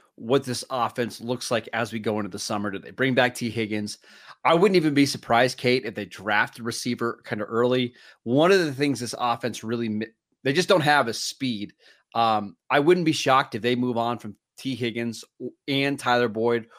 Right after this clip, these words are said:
or maybe they try to franchise Higgins and let go of Boyd so they don't lose all this talent at one time. I also think the tight end position could use an upgrade. I'm not sure how they accomplish that.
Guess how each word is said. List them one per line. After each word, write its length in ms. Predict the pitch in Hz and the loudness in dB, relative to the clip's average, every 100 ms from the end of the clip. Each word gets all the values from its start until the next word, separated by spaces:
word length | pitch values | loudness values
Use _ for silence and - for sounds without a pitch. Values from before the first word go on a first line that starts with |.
| _ - | _ -8
or 60 | |
maybe 220 | 120 123 | -4 -2
they 140 | 127 120 | 0 -2
try 180 | - 120 | 0 -2
to 80 | |
franchise 800 | - - 131 131 - 123 113 110 - | -4 -6 -2 -2 -2 0 2 0 -2
Higgins 500 | 131 120 120 113 - _ - | -2 0 -2 -4 -12 _ -14
and 120 | 110 | -4
let 220 | 113 131 | 0 0
go 160 | 120 127 | 2 2
of 120 | 107 | 2
Boyd 340 | 120 123 120 110 | 2 2 2 -4
so 100 | 107 | -6
they 120 | 113 | -2
don't 200 | 120 123 | -2 -4
lose 220 | 123 120 | -6 -6
all 380 | - 123 127 131 | -2 2 2 2
this 220 | 113 - | -2 -8
talent 340 | - 113 113 | -8 -6 -4
at 120 | 110 117 | -8 -8
one 340 | 110 107 107 _ | -6 -6 -8 _
time. 440 | - 123 117 113 107 _ _ _ | -6 -2 -2 -2 -6 _ _ _
I 100 | 104 | -2
also 260 | 113 127 127 | -2 -2 -8
think 200 | - 123 | -8 -10
the 80 | 104 | -10
tight 240 | - 110 | -6 -2
end 180 | 113 123 | -2 -2
position 460 | 139 139 135 139 135 _ _ | -4 -4 -4 -8 -12 _ _
could 180 | - 120 | -8 -2
use 220 | 135 113 | 0 0
an 80 | 123 | -2
upgrade. 400 | 123 - 127 117 | -2 0 0 0
I'm 140 | 101 | -4
not 160 | 113 107 | -6 -8
sure 160 | - 110 | -8 -4
how 140 | 110 | -4
they 120 | 104 | -4
accomplish 500 | 98 - 104 95 - | -8 -6 -6 -6 -4
that. 320 | 123 123 120 | 2 2 2